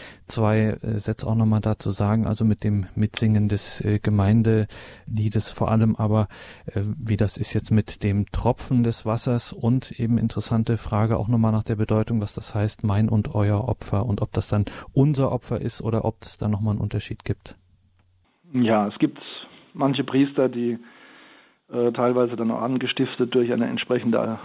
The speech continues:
Speaker 2: äh, Einweisung und An-, Ausbildung eben da vieles weglassen oder umgestalten. Ähm, das ist halt noch so eine alte Krankheit aus den siebziger, achtziger Jahren, wo so ein bisschen,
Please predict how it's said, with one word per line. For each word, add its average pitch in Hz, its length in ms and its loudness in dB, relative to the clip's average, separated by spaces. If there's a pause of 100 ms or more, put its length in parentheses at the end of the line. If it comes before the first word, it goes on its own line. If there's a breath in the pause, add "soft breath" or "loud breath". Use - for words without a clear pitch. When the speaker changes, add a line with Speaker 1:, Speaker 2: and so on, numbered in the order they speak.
(140)
Speaker 2:
äh, 110 640 -2
Einweisung 123 600 2
und 117 80 -2
An-, 120 260 -4
Ausbildung 127 640 0 (600 loud breath)
eben 131 460 0 (120)
da 127 240 4 (220)
vieles 139 300 2 (260)
weglassen 143 760 -2
oder 117 180 -2
umgestalten. 139 1040 -2
Ähm, 120 440 0 (760 loud breath)
das 120 160 -4
ist 131 140 4
halt 131 160 2
noch 120 160 0
so 131 80 0
eine 123 140 4
alte 120 460 0 (220 loud breath)
Krankheit 135 380 2
aus 131 160 0
den 131 160 -6
siebziger, 143 340 -2
achtziger 131 320 -6
Jahren, 120 460 0
wo 120 180 0
so 120 80 -4
ein 120 100 -2
bisschen, 120 320 0